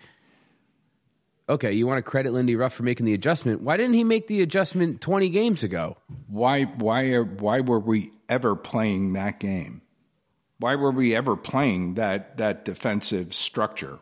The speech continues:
Speaker 2: It's like that, that makes no sense. Absolutely none.
Speaker 1: So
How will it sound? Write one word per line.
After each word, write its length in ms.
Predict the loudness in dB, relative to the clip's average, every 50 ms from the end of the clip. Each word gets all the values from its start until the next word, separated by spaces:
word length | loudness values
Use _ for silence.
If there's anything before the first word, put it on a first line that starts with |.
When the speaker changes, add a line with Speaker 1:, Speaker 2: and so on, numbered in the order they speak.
| _ _ -18 -16
Speaker 2:
It's 180 | -12 -8 -4 -2
like 220 | -2 -2 -2 -2
that, 300 | -2 -2 -2 -2 -4 -4
that 200 | -4 -2 -2 0
makes 280 | 0 -2 -2 -2 -2 -2
no 160 | 0 0 -2
sense. 580 | -4 -4 -4 -4 -6 -6 -10 -16 -16 -16 -16 -18 _ _ _ _ _ _ -20 -14 -8
Absolutely 600 | -4 -4 -4 -4 -2 -2 -2 -2 -2 -2 -2 -4
none. 300 | -2 -4 -4 -6 -10 -16 -20 _ _ _ _ _ _ _ _ _ _ _ _ _ _ _ _ _ _ _ _ _ _ _ _ _ _ _ _ _ _ _ _ _ _ _ _ _ -10
Speaker 1:
So 600 | -4 -2 0 2 2 2 2 0 0 -2 -4